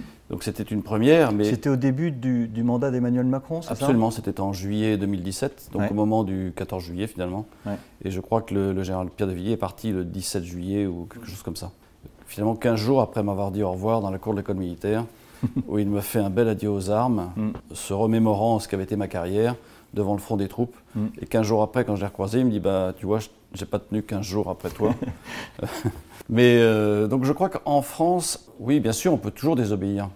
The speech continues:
Speaker 1: mais avec les conséquences, si on accepte les conséquences, euh, qui sont liées à cette désobéissance. Donc je pense que le, le système français est ainsi fait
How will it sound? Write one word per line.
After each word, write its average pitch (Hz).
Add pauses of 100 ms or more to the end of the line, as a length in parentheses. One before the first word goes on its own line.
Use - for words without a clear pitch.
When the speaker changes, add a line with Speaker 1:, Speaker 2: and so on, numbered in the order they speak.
(220)
Speaker 1:
mais 104
avec 101
les 104
conséquences, 107
si -
on 101
accepte 101
les 101
conséquences, 101
euh, 95 (240)
qui -
sont 98
liées 110
à 113
cette 90
désobéissance. 98 (360)
Donc 113
je 139
pense 175
que -
le, 151
le 143
système 151
français 147
est 147
ainsi 135
fait -